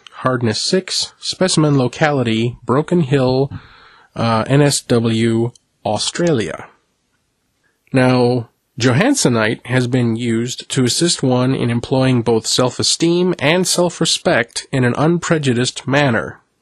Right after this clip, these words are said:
Now, once again, this mineral was picked completely at random,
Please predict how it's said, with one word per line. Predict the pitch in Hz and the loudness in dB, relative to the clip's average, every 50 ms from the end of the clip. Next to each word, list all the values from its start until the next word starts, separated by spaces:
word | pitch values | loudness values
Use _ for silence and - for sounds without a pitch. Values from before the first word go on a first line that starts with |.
| _ | _
Now, | - - 120 123 120 120 120 120 117 - - _ _ _ | -8 -6 -4 -2 -2 -2 -2 -2 -4 -8 -10 _ _ _
once | 156 131 117 120 156 170 - 175 | -12 -4 -2 0 0 0 0 -2
again, | 165 160 170 151 131 113 110 107 104 98 | -2 0 0 0 0 0 -2 -4 -6 -6
this | 117 113 - 127 | -6 -4 -2 -2
mineral | 123 127 123 123 120 113 | -2 0 0 -2 -2 -2
was | 117 113 | -4 -6
picked | - - 135 120 - - - | -6 -4 -6 -6 -6 -6 -6
completely | - 107 104 - - - - 196 - 175 185 185 185 | -6 -6 -6 -6 -4 -2 -2 -2 0 0 0 0 0
at | - | 0
random, | 190 202 196 185 156 131 123 120 120 123 123 | 0 2 2 2 2 2 2 2 2 0 -2